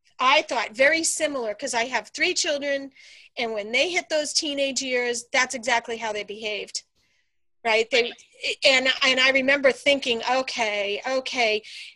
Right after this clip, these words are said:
Speaker 1: um, I can try and be logical with them, but they want what they want because they're teenagers."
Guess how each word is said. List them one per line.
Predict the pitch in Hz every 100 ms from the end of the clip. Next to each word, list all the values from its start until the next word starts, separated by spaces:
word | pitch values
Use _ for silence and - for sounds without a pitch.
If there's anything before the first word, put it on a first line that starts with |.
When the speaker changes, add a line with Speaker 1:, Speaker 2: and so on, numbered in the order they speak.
| _ _ _ _ _ - 233
Speaker 1:
um, | 214 208 208 - - _ _ -
I | 269
can | 277 285
try | 262 294 285
and | 339 302
be | 262
logical | 233 226 220 226 269 285 294
with | 302 302
them, | 311 302 311 311 - - -
but | 285 254 240 -
they | 233 277
want | 277 269 254
what | 247
they | 240 226
want | 240 254 240 214 - _ _
because | 262 269 247
they're | 240 233
teenagers." | - 269 254 247 247 247 240 233